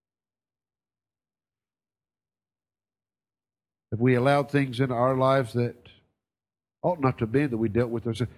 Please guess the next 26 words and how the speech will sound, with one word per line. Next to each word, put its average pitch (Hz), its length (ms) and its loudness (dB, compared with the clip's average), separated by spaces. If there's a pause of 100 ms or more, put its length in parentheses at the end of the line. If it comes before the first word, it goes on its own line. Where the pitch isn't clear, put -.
(240)
see, - 120 2
we 165 160 2
don't 190 160 0
always 156 360 2
understand. 135 640 -2 (560)
Job 196 200 6
hadn't 151 280 0
done 147 180 2
anything 127 380 -2
wrong. 139 380 0 (3250)
What 180 240 4
did 165 160 -2
God 165 220 4
accomplish 151 560 -2
in 120 80 -2
his 113 140 -4
life? 123 280 0
So 110 100 -6
we 117 140 0
could 117 140 -6
look 143 160 -4
at 117 80 -4
a 117 40 -4
lot 139 160 0
of 110 120 -6
things, 107 300 -4